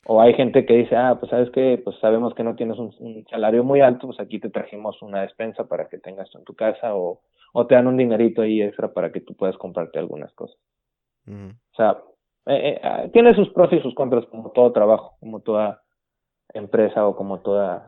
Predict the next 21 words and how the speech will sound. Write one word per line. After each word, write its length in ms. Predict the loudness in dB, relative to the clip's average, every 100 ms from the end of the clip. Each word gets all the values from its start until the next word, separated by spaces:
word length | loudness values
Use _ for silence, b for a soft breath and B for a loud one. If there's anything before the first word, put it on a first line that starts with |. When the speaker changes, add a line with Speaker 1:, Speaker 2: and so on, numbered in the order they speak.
| -8
Speaker 1:
labor 400 | -2 0 0 -4
que 80 | -6
podemos 320 | -6 -6 -8
nosotros 420 | -12 -16 -16 -16
tener. 180 | -16 -18 _ _ _ _ _ _ _ _ _ _ _ _ _ -20 b b
Speaker 2:
Y, 80 | -6
por 140 | -2
ejemplo, 540 | -2 -2 -4 -4 -4 -6
em, 640 | -8 -8 -6 -6 -8 -12 -16 _ _ _ _ _ _ _ _ _
desarrollar 600 | -10 -6 -6 -4 -6 -6
tu 120 | -10
figura, 480 | -10 -10 -6 -6 -8
que 140 | -10
también 380 | -14 -12 -10 -10
está 220 | -10 -10
muy 280 | -8 -6 -6
estigmatizada, 1000 | -6 -10 -18 -16 -18 -20 -16 -14 -14 -18 _ _ _ _ _ _ _
eh, 340 | -20 -20 -20 -20 _ _ _ _ _
en 220 | -14 -12
una 180 | -10 -12
sociedad, 520 | -12 -14 -12 -12